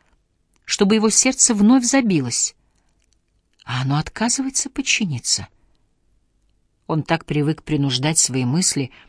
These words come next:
давить на них — направлять их туда, куда требовалось, что потрясен, когда оказывается неспособным таким же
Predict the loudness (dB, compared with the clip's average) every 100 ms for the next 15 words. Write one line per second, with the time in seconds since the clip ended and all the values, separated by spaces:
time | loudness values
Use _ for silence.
0 | _ _ _ -6 2 2 2 -2 -2 -2
1 | 0 -2 -6 _ _ _ 2 2 4 2
2 | 4 2 2 0 -4 -6 -4 -2 2 2
3 | 2 -2 -2 -4 0 2 2 0 0 -2
4 | -6 -14 -20 _ -8 -8 -6 -8 -4 -2
5 | 0 2 2 0 -4 -20 _ _ _ 0
6 | 2 2 0 -2 -2 0 0 2 2 0
7 | -2 -2 0 2 4 2 0 -4 0 0
8 | 2